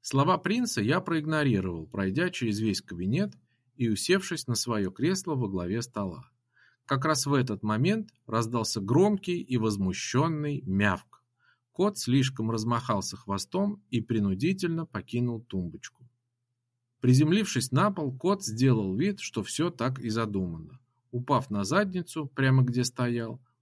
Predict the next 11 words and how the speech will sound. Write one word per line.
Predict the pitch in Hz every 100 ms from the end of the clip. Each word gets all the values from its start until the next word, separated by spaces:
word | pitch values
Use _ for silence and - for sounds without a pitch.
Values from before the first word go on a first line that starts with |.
| _
он | 123 110
высоко | 110 - 131 131 120
задрал | 98 110 110 104 95
заднюю | 92 110 92 87 85
лапу | 95 185 196 175 -
и | 104
принялся | - 120 185 180 165 -
сосредоточенно | 143 110 - 92 87 90 - 151 185 180 170 165
приводить | 123 95 87 82 110 131
себя | - 87 85
в | 95